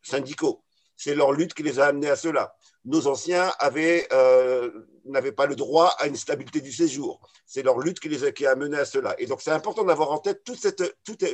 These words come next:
tout cet héritage. Euh, pendant trente ans, ces luttes ont acquis, euh, ont produit un certain nombre de gains. Euh, et il faut rendre hommage à nos anciens pour ces luttes-là.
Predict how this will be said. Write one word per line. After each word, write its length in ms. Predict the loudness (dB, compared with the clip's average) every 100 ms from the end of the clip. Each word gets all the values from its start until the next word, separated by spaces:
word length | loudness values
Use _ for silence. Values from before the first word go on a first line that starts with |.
| -6
tout 80 |
cet 220 | -8 -8 -8
héritage. 500 | -14 -14 -16 -18 _ _ _ _ _ _ _ -6
Euh, 520 | -2 0 0 -2 -4 -6 -10 -14 -18 -20 _ _ _
pendant 220 | 0 2 2
trente 320 | 2 2 2
ans, 300 | 2 0 -4 _
ces 220 | 2 4
luttes 340 | 4 0 -10 -14
ont 240 | 2 4 4 -2 _ -2
acquis, 440 | -2 -2 -10 -12 _ _ _ _ 2
euh, 380 | 4 4 4 0
ont 160 | -4
produit 680 | -6 -4 -2 -2 -4 -8 -8 -6
un 100 | -4
certain 280 | -4 -2
nombre 200 | 0 0
de 120 | -2 -4
gains. 340 | -2 -2 -4 _ _ _ -6
Euh, 360 | -2 0 0 -2
et 100 | -6
il 40 |
faut 140 | -6 -2
rendre 260 | 0 0
hommage 240 | 2 2 2
à 80 | 0
nos 240 | -2 -2
anciens 320 | -2 -2 -4
pour 200 | -2 -8
ces 120 | -6
luttes-là. 380 | -6 -8 -16 -18